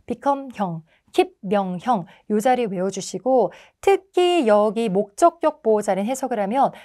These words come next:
너의 계좌를 안전하게 유지한다. 우리나라 말로는 부사도 될 것만 같아요. 근데 이 자리는 부사 쓰는 자리가 아니라 그냥 정해져 있는 거예요. 문법적으로. 여기는 목적격 보호 자리라 형용사밖에 못 온다. 부사는 쓸 수가 없다.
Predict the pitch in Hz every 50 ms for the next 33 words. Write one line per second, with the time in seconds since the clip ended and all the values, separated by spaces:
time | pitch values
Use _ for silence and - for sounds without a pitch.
0 | - - _ - 185 208 208 220 226 220 214 - 190 170 - 180 180 226 294 339
1 | 349 - _ _ _ _ _ - 196 202 208 226 240 254 294 294 277 269 254 240
2 | 240 220 175 180 180 - - 190 170 160 156 165 160 - - - - - - 202
3 | 220 294 320 330 330 311 302 269 262 247 233 208 - 196 180 - 233 220 202 -
4 | - 175 165 - 233 214 214 208 185 165 170 - - - 190 170 180 165 165 160
5 | - - - - - 233 202 185 185 262 277 262 262 226 214 - 190 - 247 247
6 | 247 - 285 285 277 247 220 190 214 220 226 214 190 175 175 233 262 262 208 -
7 | - - _ - 226 208 - - 196 214 285 320 311 302 254 202 190 175 175 170
8 | 165 185 185 190 233 214 220 - - 175 160 - 175 196 - 196 - - - -
9 | - - - _ - 202 208 220 214 294 302 294 330 - 262 247 302 277 208 180
10 | 180 - - - 262 254 - 262 254 - 214 208 202 196 196 180 165 170 185 208
11 | - - 311 311 349 370 370 330 302 240 214 - - 170 160 190 202 254 233 196
12 | 165 - - - _ _ - - 233 214 302 311 302 320 320 320 - - _ _
13 | _ _ - - 370 359 - - 359 339 - - 254 285 285 _ - 302 294 294
14 | 294 294 285